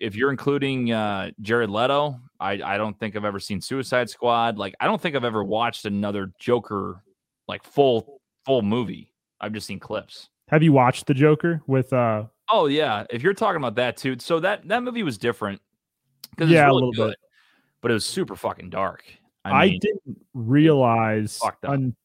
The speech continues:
Speaker 2: until the very end that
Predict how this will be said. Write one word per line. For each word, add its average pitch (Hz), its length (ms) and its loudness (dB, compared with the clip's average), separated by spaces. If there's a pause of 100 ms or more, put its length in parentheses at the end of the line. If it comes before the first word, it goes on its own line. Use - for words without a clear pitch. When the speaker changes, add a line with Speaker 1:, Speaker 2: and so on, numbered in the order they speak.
(540)
Speaker 2:
until 151 540 6
the 143 100 6
very 139 460 4
end 143 540 0 (1120)
that 131 560 4